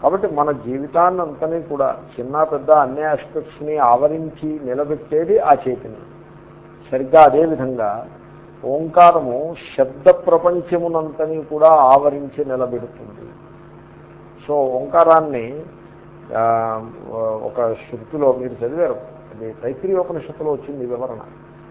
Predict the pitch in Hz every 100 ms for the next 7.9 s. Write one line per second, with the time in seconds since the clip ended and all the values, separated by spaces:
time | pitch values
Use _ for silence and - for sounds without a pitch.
0 | - 117 123 - 131 127 - 107 104 -
1 | - - - 120 117 143 151 147 139 143
2 | 117 107 151 202 175 - - - - -
3 | - 131 147 143 160 160 135 127 156 202
4 | - 190 180 165 156 160 156 151 131 123
5 | 123 120 113 117 151 - 117 98 - -
6 | - - - 120 117 151 160 185 175 160
7 | 160 151 - 160 151 143 120 143